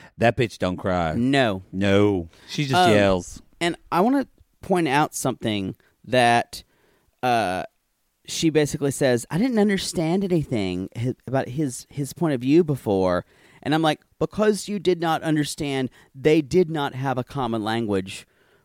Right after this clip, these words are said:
Speaker 1: 'Cause
Speaker 2: when,
Speaker 1: you didn't
Speaker 2: which they
Speaker 1: understand.
Speaker 2: could share things."
Speaker 1: I also wondered, though, was she listening?
Speaker 2: That is true. And was he, at the same time, was he taking her responses as,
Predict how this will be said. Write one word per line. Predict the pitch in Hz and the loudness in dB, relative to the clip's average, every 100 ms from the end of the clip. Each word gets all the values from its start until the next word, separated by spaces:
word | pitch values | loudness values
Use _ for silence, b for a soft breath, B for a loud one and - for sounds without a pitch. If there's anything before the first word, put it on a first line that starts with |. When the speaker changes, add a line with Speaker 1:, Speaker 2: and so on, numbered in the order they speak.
| _ | _
Speaker 1:
'Cause | 123 | 2
Speaker 2:
when, | 123 | 2
Speaker 1:
you | 165 | 4
didn't | 170 143 | 4 4
Speaker 2:
which | 147 | 4
they | 139 135 | 4 4
Speaker 1:
understand. | 139 117 113 | 4 2 2
Speaker 2:
could | 147 131 | 2 2
share | - 131 113 101 80 - | -2 0 0 0 -2 -4
things." | 101 78 64 - | -8 -6 -6 0
Speaker 1:
I | 180 | 2
also | 196 226 - 262 | 2 0 -4 -4
wondered, | 240 190 180 165 160 _ - | -4 -2 -2 -2 -6 _ -8
though, | 135 147 143 | 0 2 2
was | 127 123 156 170 | 0 2 2 2
she | - - 151 143 | -2 -4 0 0
listening? | 127 123 120 - 98 67 - - _ _ _ _ _ b b b b b - | 2 0 0 -4 -6 -6 -8 -18 _ _ _ _ _ b b b b b -8
Speaker 2:
That | 110 120 | 0 0
is | 135 - | 0 -4
true. | - 151 151 170 196 - | -4 -2 2 0 0 -2
And | 165 165 | -2 0
was | 139 160 180 165 | 2 4 2 0
he, | - - 277 262 117 123 - - | -10 -6 -4 -4 -4 -8 -8 -12
at | - | -8
the | |
same | 127 143 131 | -4 -2 -2
time, | 123 190 196 151 117 107 b b b b | -4 -4 -2 0 -2 -4 b b b b
was | 123 156 147 | 0 0 0
he | - - 190 185 | -6 -10 -10 -8
taking | - 160 156 - 151 131 - | -4 0 -2 -2 -4 -4 -8
her | - 175 185 | 0 2 2
responses | 165 - 143 127 117 - 123 110 - | 0 -2 -2 -2 -2 -6 -6 -6 -4
as, | 120 117 117 110 | 0 2 2 -2